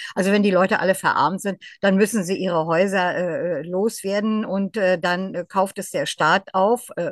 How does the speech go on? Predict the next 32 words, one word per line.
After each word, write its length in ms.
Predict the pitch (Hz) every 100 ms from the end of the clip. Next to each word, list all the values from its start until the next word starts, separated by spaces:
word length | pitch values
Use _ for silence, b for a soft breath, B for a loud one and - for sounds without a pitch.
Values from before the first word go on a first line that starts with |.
| 156
weil 140 | 160 170
er 120 | 151
Vorkaufsrecht 720 | - 208 - 185 - 190 -
hat 180 | 190 - B B -
und 100 | 190
dann 100 | 196
setzt 300 | 202 - -
er 80 | 180
da 80 |
möglicherweise 640 | 170 175 190 175 165 170 175
Migranten 600 | 165 156 151 175 - 156
rein. 240 | 143 135
Also 140 | 165 156
das 180 | 170 -
ist 120 | -
so 80 | 170
der 100 | 151
Hintergrund. 540 | 175 165 143 147 143 B B
Und 180 | - 170
diese 240 | 190 185 170
Aufkäufer 680 | 196 - - 190 190 202 185
von 200 | 185 147
Immobilien, 640 | 185 160 175 185 180 175 B B
das 140 | 190
sind 180 | 214 185
die 80 | 175
großen, 760 | 156 165 180 180 185 175 170 -
ähm, 360 | 156 151 151 151
Immobilienhäuser, 1080 | 180 175 160 165 170 165 165 156 160 160 147
die, 220 | 151 151
äh, 280 | 139 147 143
BlackRock, 580 | 139 156 - 147 -